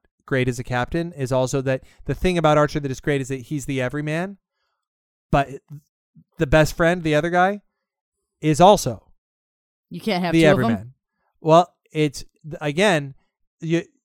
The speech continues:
Speaker 1: Kirk was not the everyman. The everyman was Bones.
Speaker 2: I know.
Speaker 1: Kirk was the dynamic one. Scott, y-, the thing is, is they, the, the thing about the, the, the, the, what the Holy Trinity is <laughs> of,
Speaker 2: <laughs>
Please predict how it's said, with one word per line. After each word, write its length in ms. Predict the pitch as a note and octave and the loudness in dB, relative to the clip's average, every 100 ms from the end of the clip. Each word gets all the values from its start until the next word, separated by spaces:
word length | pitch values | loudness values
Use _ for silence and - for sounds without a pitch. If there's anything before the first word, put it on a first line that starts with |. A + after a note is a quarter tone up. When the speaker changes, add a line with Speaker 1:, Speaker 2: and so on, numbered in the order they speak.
| _ - | _ -20
Speaker 1:
Kirk 280 | - G3 A3+ | -2 0 2
was 160 | E3 D#3 | 2 2
not 160 | D3+ | 0
the 120 | C#3 C#3+ | 0 0
everyman. 380 | C#3 A2 G#2 | 0 -4 -8
The 120 | A#2 D#3+ | -2 0
everyman 320 | E3 D#3 C#3 | 0 -2 -4
was 120 | B2 | -4
Bones. 500 | - C3 D#2 - - - | -4 -4 -6 -20 -20 -14
Speaker 2:
I 180 | G#3+ C#4 | -10 -8
know. 320 | A#3+ A3 A3 - | -8 -10 -16 -2
Speaker 1:
Kirk 320 | E3+ E3 - | 0 2 2
was 160 | E3+ | -2
the 100 | - | 0
dynamic 520 | D3+ D3 D#3+ E3+ E3+ E3+ | -2 -2 -2 -2 -4 -8
one. 140 | E3 | -10
Scott, 260 | - E3+ - _ | -4 -4 -4 _
y-, 160 | E3+ F3+ | -6 -6
the 140 | D#3+ D#3+ | -4 -4
thing 200 | G3 G3+ | -2 -2
is, 140 | D#3 | -2
is 120 | D3 C3+ | -4 -2
they, 200 | D#3 D#3+ | -2 -2
the, 260 | C#3+ D3 D3 | -6 -4 -6
the 160 | C#3 C#3+ | -8 -10
thing 260 | - F3 | -4 -4
about 260 | E3 D3+ C3+ | 0 -2 -2
the, 220 | C3 C3+ C3+ | -4 -4 -4
the, 320 | B2+ A#2+ B2 C#3 | -4 -4 -6 -12
the, 420 | B2 A#2 G#2+ G#2+ _ | -10 -8 -8 -12 _
the, 340 | C3 A#2 G#2 A#2 _ _ _ _ _ _ F3 F3+ _ _ _ | -16 -14 -14 -16 _ _ _ _ _ _ -20 -20 _ _ _
what 260 | C3+ C3 A#2+ | -10 -8 -6
the 120 | A2+ | -4
Holy 300 | - G3+ F#3+ | 2 2 2
Trinity 400 | - F3 B2+ A2 | -4 -6 -6 -8
is 140 | A2+ G#3 | -6 -4
<laughs> 0 | |
of, 160 | E3+ | 0
Speaker 2:
<laughs> 800 | A3+ F#3 F3 C#4 G3 - F#3 E3+ | 0 0 0 0 -2 0 0 0